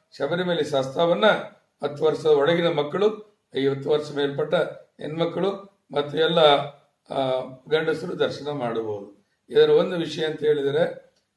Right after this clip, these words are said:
ನಿಮಗೆ ಅಚ್ಚಂಗೋಯಿಲಲ್ಲಿ ಇರುವಂಥ ರಾಜ, ಆ, ಪೂರ್ಣ ಪುಷ್ಕಲೆಯರ್ ಇಬ್ಬರು ಮೊಡದಿಯರ ಸಮೇತರಾಗಿ ದರ್ಶನ ಕೊಡುವಂಥ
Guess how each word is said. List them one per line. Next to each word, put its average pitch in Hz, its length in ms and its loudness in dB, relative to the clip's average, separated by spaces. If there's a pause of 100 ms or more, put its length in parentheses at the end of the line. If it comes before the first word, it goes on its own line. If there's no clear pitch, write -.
(100)
ನಿಮಗೆ 143 640 0 (380)
ಅಚ್ಚಂಗೋಯಿಲಲ್ಲಿ 156 1300 -2
ಇರುವಂಥ 147 420 2 (640)
ರಾಜ, 151 280 2 (720)
ಆ, 131 320 -6
ಪೂರ್ಣ 196 380 2
ಪುಷ್ಕಲೆಯರ್ 165 720 0 (200)
ಇಬ್ಬರು 170 640 0 (120)
ಮೊಡದಿಯರ 170 440 0
ಸಮೇತರಾಗಿ 160 1080 -2 (140)
ದರ್ಶನ 160 340 -2
ಕೊಡುವಂಥ 151 400 -4